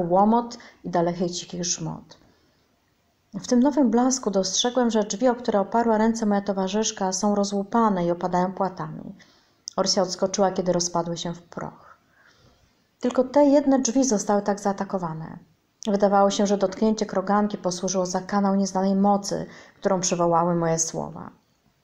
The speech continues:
Pomyślałem, chociaż trudno było mieć pewność, bo wszystko zdarzyło się tak szybko,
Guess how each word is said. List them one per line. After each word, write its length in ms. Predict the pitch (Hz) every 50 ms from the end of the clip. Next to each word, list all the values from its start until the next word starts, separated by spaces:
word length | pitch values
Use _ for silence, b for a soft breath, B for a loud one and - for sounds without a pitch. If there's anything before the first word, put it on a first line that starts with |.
| _ _ _ _ _ _ _ _ _ _
Pomyślałem, 600 | - 208 208 208 - - 262 269 269 269 269 269 B B B B B
chociaż 340 | - 247 247 233 - - -
trudno 340 | - 294 269 202 202 196
było 160 | 190 202 196 196
mieć 200 | 196 190 - -
pewność, 640 | - 254 254 214 196 180 175 175 175 175 - B B B B B B B - -
bo 140 | 175 180
wszystko 360 | 180 - - 185 180 180 190 180
zdarzyło 380 | 180 185 180 180 185 180 175
się 120 | 175 - 180
tak 200 | - 175 175 -
szybko, 540 | - - 214 208 208 - - 190 185 190